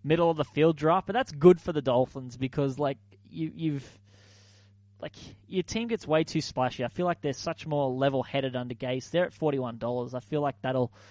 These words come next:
decrease a little bit 'cause remember, you can cash out on these. So, uh, there's plenty of value. But for me, the Chargers, fifty-one dollars. Just, I'm in love with the Chargers this year.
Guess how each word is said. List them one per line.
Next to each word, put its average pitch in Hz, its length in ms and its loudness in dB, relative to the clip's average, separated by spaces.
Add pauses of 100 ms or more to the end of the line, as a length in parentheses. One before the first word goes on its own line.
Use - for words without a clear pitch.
(380)
decrease 143 480 -2
a 135 40 -4
little 131 200 0
bit 127 200 0
'cause 123 140 -14
remember, 139 220 -6
you 127 100 -6
can 156 260 -12
cash - 320 -10
out 123 200 -2
on 120 120 -6
these. 113 260 -8
So, 123 380 -2
uh, 117 460 -4
there's - 360 -10 (220)
plenty 170 200 -2
of 131 60 -2
value. 127 260 2
But 123 200 -6
for - 100 -10
me, 147 120 -2
the 127 100 -6
Chargers, 131 600 0
fifty-one 104 420 -8
dollars. 101 500 -14
Just, - 300 -16 (1200)
I'm 127 80 -6
in 123 120 -4
love 110 180 -6
with 104 100 -14
the - 40 -20
Chargers 104 500 -8
this - 200 -16
year. 104 120 -8